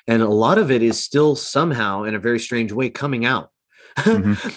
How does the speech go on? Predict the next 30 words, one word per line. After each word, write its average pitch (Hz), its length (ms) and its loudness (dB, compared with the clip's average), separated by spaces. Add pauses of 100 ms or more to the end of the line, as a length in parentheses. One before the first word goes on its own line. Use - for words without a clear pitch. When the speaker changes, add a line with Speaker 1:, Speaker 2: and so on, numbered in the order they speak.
(160)
Speaker 1:
You 151 100 2
know, 139 220 2
so, 131 560 0
so 139 240 2
it's 131 160 -2
like 165 200 0
a 139 80 0
collective 120 600 -2
subconscious 107 680 -4
kind 107 180 0
of 95 100 -2
thing. 107 220 0
And 104 100 0
there's 113 160 4
a 117 60 2
lot 135 180 4
of 147 80 4
reference 120 520 -2
to 110 420 0 (360)
J 117 140 2
R 117 140 4
R 107 140 2
Tolkien 110 580 -2 (340)
kind 117 200 2
of 104 160 -4
tapping 127 400 2
into 147 160 2
that 110 320 0
collective 110 440 -2
unconscious 104 840 -4